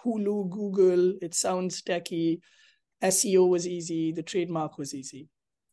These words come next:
That's the actual answer. The honest answer is I was, shoot, this is a podcast. It's okay. I was in college and I was really drunk one night and I told you about my roommate, Tyler, and I was looking for him and I was like, "Tyler, where are you? You do,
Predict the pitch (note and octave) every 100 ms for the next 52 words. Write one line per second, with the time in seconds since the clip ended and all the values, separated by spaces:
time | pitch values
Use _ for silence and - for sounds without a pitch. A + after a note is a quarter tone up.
0 | _ G3 F#3 G3+ E3 E3 - F3+ D#3 C#3+
1 | C#3 - D#3+ F#3+ _ _ _ _ _ _
2 | - F3+ F#3+ G#3+ A#3 C4+ C4 - F3 D#3+
3 | D3+ - D#3 D#3+ G3+ - E3+ E3 D#3+ -
4 | _ _ _ _ - G3 F#3+ F#3+ - -
5 | - F#3+ G#3+ A3+ G3+ - A3 - F3+ D3
6 | - - - - - - - _ F#3+ -
7 | G#3 G#3+ G#3+ G#3 G3 F3 F#3+ G3 G#3 G3+
8 | G3+ F#3+ F3+ D#3+ E3 G#3+ A3+ A3+ G3+ E3+
9 | E3 F3 F3 F3 D#3+ D#3 F#3 F3+ E3+ F3
10 | G3 G3 F#3+ F3+ E3+ F3+ E3+ E3 - D#3
11 | D#3 F#3 G#3 F#3 F3 F#3 G3+ G#3+ G3+ F3
12 | F3+ F3 E3+ E3 G#3+ A#3 G#3 G#3 F#3 F#3
13 | C4 A#3+ A3 A3 F#3 F3+ F4+ F#4